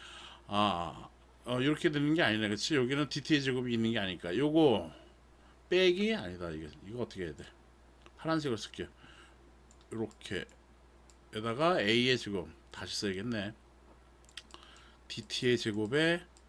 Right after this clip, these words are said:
D의 제곱 왜 Z 빼기 A 제곱의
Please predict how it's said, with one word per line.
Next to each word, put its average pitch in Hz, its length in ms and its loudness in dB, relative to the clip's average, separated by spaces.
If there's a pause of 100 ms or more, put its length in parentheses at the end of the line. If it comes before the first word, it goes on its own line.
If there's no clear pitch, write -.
D의 107 320 -2
제곱 90 380 -6 (960)
왜 107 180 -2
Z - 240 -6 (1000)
빼기 147 500 0 (420)
A 107 420 -2 (360)
제곱의 110 680 0